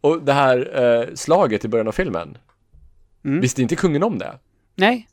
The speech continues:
Speaker 2: han kom ju dit sen och så bara, "Jaha, vad har, varför har ni gjort
Speaker 1: Vad
Speaker 2: det här
Speaker 1: hände
Speaker 2: för?"
Speaker 1: här då?
Speaker 2: Ja, <laughs> jag vet. "Varför har ni
Speaker 1: Okej.
Speaker 2: intagit,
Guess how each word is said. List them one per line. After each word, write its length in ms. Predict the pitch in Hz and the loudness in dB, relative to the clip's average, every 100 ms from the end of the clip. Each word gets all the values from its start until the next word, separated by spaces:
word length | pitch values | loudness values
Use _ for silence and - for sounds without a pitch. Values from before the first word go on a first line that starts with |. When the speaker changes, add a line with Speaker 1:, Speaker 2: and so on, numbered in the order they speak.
| _ | _
Speaker 2:
han 140 | 175 185 | -6 0
kom 160 | 233 | 0
ju 60 | 233 | 0
dit 220 | 262 233 | -2 -2
sen 200 | - 147 | -2 -2
och 100 | 143 | -2
så 100 | 156 | -2
bara, 140 | 143 147 | 0 2
"Jaha, 380 | 170 160 208 | 2 4 4
vad 140 | 175 175 | 4 2
har, 140 | 185 | 2
varför 320 | 190 190 - | 0 -2 0
har 120 | 190 190 | 0 0
ni 80 | |
gjort 100 | 190 | 2
Speaker 1:
Vad 80 | 165 | 4
Speaker 2:
det 40 | 180 | 4
här 80 | |
Speaker 1:
hände 140 | - 135 | 4 4
Speaker 2:
för?" 80 | 160 | 4
Speaker 1:
här 180 | 247 | 4
då? 200 | 120 104 101 | 2 2 2
Speaker 2:
Ja, 220 | 151 170 160 - - - - 190 - | 4 2 2 -6 -16 -14 -12 -8 -6
<laughs> 60 | 202 | -2
jag 120 | 170 | 0
vet. 200 | 180 - - - - - - - | 0 -2 -6 -14 -20 -20 -20 2
"Varför 300 | 190 190 220 | 4 4 2
har 100 | 202 | 2
ni 60 | 214 | 2
Speaker 1:
Okej. 80 | |
Speaker 2:
intagit, 480 | 202 185 196 190 - | 2 4 4 4 0